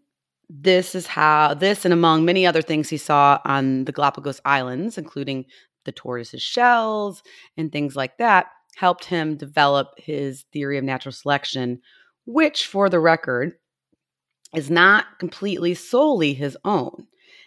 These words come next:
And I think that that's what always surprises students when I go over this in class, is that a gentleman by the name of Alfred Russel Wallace came up with this theory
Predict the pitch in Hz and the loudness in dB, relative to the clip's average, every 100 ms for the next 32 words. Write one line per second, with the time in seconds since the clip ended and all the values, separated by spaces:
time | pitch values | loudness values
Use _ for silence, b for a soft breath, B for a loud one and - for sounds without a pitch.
0 | _ 151 151 147 151 185 180 160 160 160 | _ -4 -2 -2 -2 -4 -4 -2 -4 -2
1 | 156 147 - - 143 139 139 - - 143 | -2 -2 -6 -2 0 0 -2 -10 -6 -4
2 | 135 127 - 143 131 127 120 131 131 139 | -4 -4 -6 -6 -4 -4 -4 -4 -4 -6
3 | 135 - 127 - 202 151 135 - - b | -10 -12 -12 -4 0 2 0 -6 -18 b
4 | b b - 170 156 151 165 160 - 151 | b b -2 -2 0 0 2 2 0 -4
5 | 165 185 180 165 165 151 147 147 143 147 | -2 -2 -2 -2 -2 0 0 0 -4 -4
6 | 143 - - 151 156 - 160 147 - - | -6 -6 -2 0 0 -4 -4 -4 -6 -10
7 | 135 147 - 139 131 175 220 143 127 - | -6 -6 -6 -8 2 4 6 2 -2 -10
8 | - - _ _ _ _ _ _ _ _ | -16 -18 _ _ _ _ _ _ _ _
9 | - 214 220 233 214 214 180 165 160 - | -6 -2 0 2 2 2 -2 -2 -6 -6
10 | 170 165 156 147 143 135 | 0 0 0 0 -2 -4